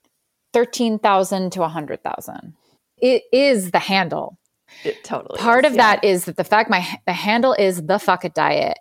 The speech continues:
Speaker 1: And if I comment on something, if someone shares it, people, even if people aren't ready for it, even if people disagree with me, they click 'cause they're, they're like, "What is that?"
Speaker 2: Yeah.
Speaker 1: And, and then, you know, because I started, because I got,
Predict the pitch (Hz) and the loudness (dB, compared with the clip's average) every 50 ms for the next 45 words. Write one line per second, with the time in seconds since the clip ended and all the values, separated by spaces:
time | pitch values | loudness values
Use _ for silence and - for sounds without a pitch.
0 | _ - 185 175 165 170 170 - _ _ _ _ _ _ _ _ _ _ - 202 | _ -2 -2 -2 0 -2 -4 -8 _ _ _ _ _ _ _ _ _ _ -6 -4
1 | - 165 165 156 - - - 190 196 214 240 247 233 - - 233 226 226 - - | 0 0 -2 -2 -2 -4 0 0 2 2 2 0 0 0 0 -2 0 -2 -2 -2
2 | 226 220 - - 233 220 - - - - - 180 165 160 160 - - - 185 175 | -2 -2 -2 -4 -4 -4 -4 -6 -6 -4 -4 -4 -4 -4 -6 -6 -4 0 2 2
3 | 175 196 208 208 240 240 - - - 240 233 - - - - - - - _ - | 2 2 2 2 0 0 0 0 -2 -4 0 0 0 -2 -2 -6 -20 -16 _ -2
4 | 262 302 285 370 381 381 - - 320 - 285 254 - 233 247 - 214 208 208 226 | -2 0 0 0 -2 -2 -2 -2 -2 0 0 0 0 0 0 2 0 0 0 0
5 | 214 - 220 208 208 208 202 - - 247 247 240 262 254 247 - - 254 233 - | -2 0 0 2 2 2 2 0 -2 -4 -2 0 -2 -2 -4 -4 -4 -6 -4 0
6 | 220 220 208 208 202 190 - 202 190 - 196 185 - 190 190 208 202 202 - 175 | 0 2 2 2 2 0 0 -2 -2 -2 -4 -4 0 0 0 0 0 -2 -4 -8
7 | 160 156 - 160 160 - - - 220 180 151 - - _ - 185 - - 170 170 | -8 -4 -2 -2 -4 -4 -4 -2 -2 -2 -2 -2 -8 _ -14 -8 -4 -2 -2 -2
8 | - - - _ - 175 165 165 160 160 151 - 151 147 160 160 - 151 151 143 | -2 -6 -12 _ -4 -2 -2 0 0 -2 -4 -4 -4 -2 -2 -2 -2 -4 -6 -6
9 | - - - - - - - _ - _ _ _ - - 139 110 - - - - | -6 -8 -8 -8 -6 -8 -12 _ -20 _ _ _ -12 -8 -8 -8 -8 -10 -16 -20
10 | - - _ _ _ _ _ - - 208 208 202 196 196 190 190 190 190 185 - | -20 -20 _ _ _ _ _ -2 0 2 2 2 2 2 0 -2 -2 -4 -6 -8
11 | - - _ _ _ _ _ - 185 202 202 190 196 240 262 254 226 202 190 190 | -12 -18 _ _ _ _ _ -4 -2 0 0 2 2 2 2 4 2 2 0 0
12 | 196 - - - _ - 208 202 190 185 175 175 170 165 156 - - 214 - - | -2 -4 -6 -10 _ -8 -6 -4 -2 -2 0 0 0 -2 -2 -4 -6 -6 -6 -2
13 | - 240 247 277 285 269 - - - 233 220 208 202 190 180 175 190 - 208 208 | 0 0 2 2 0 0 -2 -2 0 0 2 2 2 2 0 0 -2 -8 -6 -2
14 | - - 285 208 - 180 185 190 180 | -2 -2 0 2 2 4 4 4 2